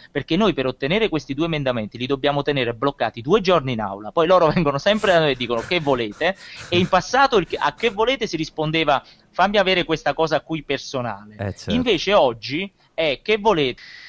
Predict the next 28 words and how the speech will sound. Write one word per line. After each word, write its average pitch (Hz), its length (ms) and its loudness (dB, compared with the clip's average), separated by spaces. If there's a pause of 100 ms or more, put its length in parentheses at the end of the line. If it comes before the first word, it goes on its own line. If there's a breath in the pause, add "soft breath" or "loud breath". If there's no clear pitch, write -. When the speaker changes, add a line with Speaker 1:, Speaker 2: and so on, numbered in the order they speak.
(160)
Speaker 1:
Beh, 175 120 0
facci 208 300 0
avere 208 240 0
dei 165 160 -6
risultati 156 480 -6
per 143 140 -10
i 127 40 -12
cittadini. 113 560 -12 (220 soft breath)
E 151 140 -4
questa 254 280 0
è 156 40 4
la 135 100 2
tecnica 127 460 -2
che 120 80 -4
stiamo 120 240 -2
portando 117 320 -2
avanti. 110 200 -2
Ci 139 140 -8
siamo 131 220 -2
studiati 165 420 0
i 135 60 -4
regolamenti, 120 640 -2 (160 soft breath)
ovviamente 147 440 0
i - 20 -6
primi 131 240 -4
mesi 131 240 -2
eravamo 117 400 0
inesperti, 110 720 -6